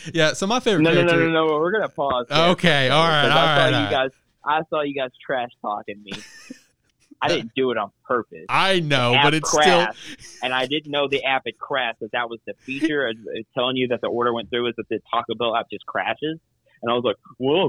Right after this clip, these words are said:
Speaker 2: guess I'm gonna put this order in again." And I didn't,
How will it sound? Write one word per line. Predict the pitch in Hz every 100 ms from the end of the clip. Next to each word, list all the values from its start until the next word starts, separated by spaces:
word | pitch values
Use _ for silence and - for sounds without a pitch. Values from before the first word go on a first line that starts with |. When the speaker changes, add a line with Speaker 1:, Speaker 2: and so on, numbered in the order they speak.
| 127
Speaker 2:
guess | 120
I'm | 127
gonna | 139 147
put | 165 160
this | 180
order | 202 240 175 156
in |
again." | 143 139 147 156 _ _ _ _ 113
And | 107 101 - _ _ _ 101
I |
didn't, | 123